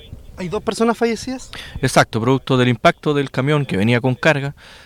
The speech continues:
Speaker 2: ¿cierto? Resultaron en forma instantánea, eh, fallecidas dos personas.
Speaker 1: El comisario mayor Eduardo Palma señaló que la información preliminar que entregó el conductor del camión, René Ponce Rivera,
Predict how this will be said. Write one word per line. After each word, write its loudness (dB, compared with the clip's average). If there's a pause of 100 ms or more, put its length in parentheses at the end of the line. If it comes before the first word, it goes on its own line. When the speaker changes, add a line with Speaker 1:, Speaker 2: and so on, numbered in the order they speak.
Speaker 2:
¿cierto? -2
Resultaron 2
en -2
forma 2
instantánea, 0 (680)
eh, -2
fallecidas 2
dos 0
personas. -2 (600)
Speaker 1:
El -2
comisario 2
mayor 0
Eduardo 0
Palma 2
señaló -2
que 2
la 4
información 0
preliminar 0 (180)
que 0
entregó 2
el -6
conductor 0
del 0
camión, 0
René -2
Ponce -2
Rivera, 0